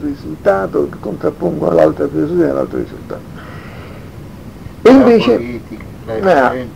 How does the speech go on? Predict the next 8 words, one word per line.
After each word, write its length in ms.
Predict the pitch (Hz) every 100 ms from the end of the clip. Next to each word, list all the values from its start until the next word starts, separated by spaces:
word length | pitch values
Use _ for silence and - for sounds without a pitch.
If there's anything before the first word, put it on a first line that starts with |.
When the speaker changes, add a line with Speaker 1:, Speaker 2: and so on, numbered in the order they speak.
| -
Speaker 1:
e 100 | 202
invece 600 | 240 208 214 202 - 233 - - - -
il, 220 | 170 160
Speaker 2:
la 120 | 156
letteratura. 760 | 156 147 135 127 117 117 131 120
Speaker 1:
la 280 | 143 175 185
nece-, 460 | 175 190 185 226 208
la, 680 | 170 160 151 147 147 139